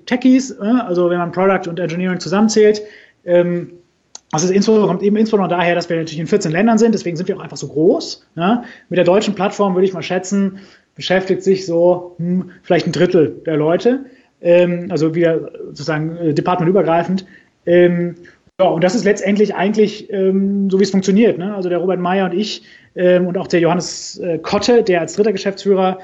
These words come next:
seit zwei Jahren dabei ist, beschäftigen uns sehr, ähm, stark fokussiert auf entsprechende Departments und um entsprechende Themen, ähm, und, äh, versuchen da eigentlich auch mal sehr weit runterzugehen und die Themen relativ weit unten zu verstehen.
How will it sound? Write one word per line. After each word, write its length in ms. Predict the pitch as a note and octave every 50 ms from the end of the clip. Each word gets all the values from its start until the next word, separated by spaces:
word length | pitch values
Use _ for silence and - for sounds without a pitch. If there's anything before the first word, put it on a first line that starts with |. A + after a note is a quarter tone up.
| - - _
seit 180 | - F3 E3+
zwei 180 | - - F3+ F3
Jahren 200 | F3+ F3 F3+ F3
dabei 280 | E3 D#3 E3+ E3+ F3
ist, 240 | F3 F3+ F3 - - - - _ _
beschäftigen 400 | - - - F#3 F#3 F#3 G3+ F#3+
uns 140 | F3 D#3 C#3+
sehr, 400 | E3 E3 F3+ F3+ F#3 F#3+ F#3 - - - _ _ _ -
ähm, 460 | - F3 F3 E3+ E3+ E3+ E3+ E3+ F3 D#3+
stark 720 | - - - - - F3 F3 F#3+ G3 G3 G3 - - - -
fokussiert 640 | - - - E3+ F3+ - - - F#3+ F#3+ A3 A3 A3+
auf 260 | - F3 D3 - - -
entsprechende 500 | - F#3+ D3 - - F#3 F3+ F#3 F#3+ F#3
Departments 680 | E3 D#3 D#3 - D#3+ E3+ G3+ G#3 A3+ A#3 B3 A#3+ - G3
und 100 | F3 E3+
um 100 | E3 E3
entsprechende 480 | D#3+ D#3+ - - F3+ E3+ - F3+ D#3
Themen, 460 | C#3+ - F3+ F#3 G3 A3 B3 C#4+ - - - - - - _ _ -
ähm, 600 | F3+ E3+ E3+ F3 F3 F3 F3 F3 F3 F3+ F3 -
und, 580 | - F#3 E3+ E3+ E3+ F3 F3 E3+ - - - -
äh, 280 | - F#3 F3+ F3 F3 E3+
versuchen 360 | - F3+ D#3+ F3+ G3 F#3+ F#3+
da 140 | F3+ F3 F3
eigentlich 340 | F#3 F#3+ G#3 F#3 F#3 F#3+
auch 80 | F3+ D#3+
mal 120 | E3+ F3+
sehr 180 | D#3+ E3 F3+ F3+
weit 260 | F3 E3+ F3 F3 F3
runterzugehen 600 | D3 F3+ A3 A#3 F#3+ G3 - F3 D#3 F3+ F3 F3+ F3
und 100 | D#3+ -
die 80 | D#3
Themen 220 | - F3 F#3 F#3 F3
relativ 260 | D#3 E3+ E3+ F#3+ D#3+
weit 120 | E3 D#3+
unten 160 | E3+ F#3+ F#3+
zu 100 | F#3 -
verstehen. 520 | - E3+ D3+ - - F#3 F3+ - A#3 -